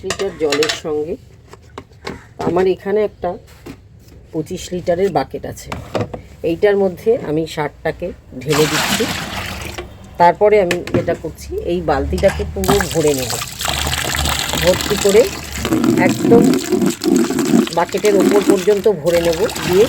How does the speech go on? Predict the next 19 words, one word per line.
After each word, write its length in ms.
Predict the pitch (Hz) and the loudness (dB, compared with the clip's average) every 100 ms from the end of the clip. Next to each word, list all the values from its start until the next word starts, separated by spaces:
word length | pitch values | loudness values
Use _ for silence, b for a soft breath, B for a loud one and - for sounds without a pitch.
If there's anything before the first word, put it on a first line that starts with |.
| - | 2
সারটাকে 460 | 165 - 160 - 311 - - - - | -2 -2 -2 0 0 0 -6 -4 -4
মিলিয়ে 340 | 170 151 135 | -2 0 0
নেব। 160 | 123 110 - - - - - - - - - - 196 196 202 190 196 190 196 190 196 196 202 - 196 190 190 - - - - - 185 190 - - - - - - | 0 -6 -8 -8 -8 -8 -8 -10 -10 -10 -8 -6 -4 -4 -4 -6 -6 -6 -4 -2 -2 -4 -4 -6 -6 -6 -6 -6 -6 -6 -4 -4 -4 -6 -8 -16 -20 -20 -12 0
আমার 180 | 196 | 2
বাকেটটা 440 | 185 180 208 196 226 | 2 2 0 0 0
পুরো 320 | 208 202 208 220 - - - _ _ - | 0 6 8 8 4 -6 -20 _ _ -20
ভর্তি 460 | 143 180 180 - 208 | -12 -10 -10 -6 -2
করে 240 | 202 196 320 - | 2 4 2 -2
সারটা 360 | - 165 - 185 | -2 -2 -2 -2
আমি 140 | 180 180 175 | -2 -2 -2
তৈরি 220 | 156 175 | -2 -2
করে 220 | 180 175 | -2 -2
নিয়েছি। 380 | 170 170 165 - 330 - - - - - - | -2 -2 -6 -8 -10 -12 -20 -20 -20 -20 -14
সারের 300 | - 180 202 202 | 0 4 4 4
কনসিস্টেন্সিটা 760 | 175 165 226 - 226 214 202 190 - 175 | 0 0 -4 2 2 2 -2 -2 -2 0
এইরকম 320 | 185 185 214 196 | 0 2 0 0
পাতলা 300 | 151 - 165 156 | 0 0 0 0
হতে 180 | - 151 | -2 -2
হবে, 180 | 143 | -2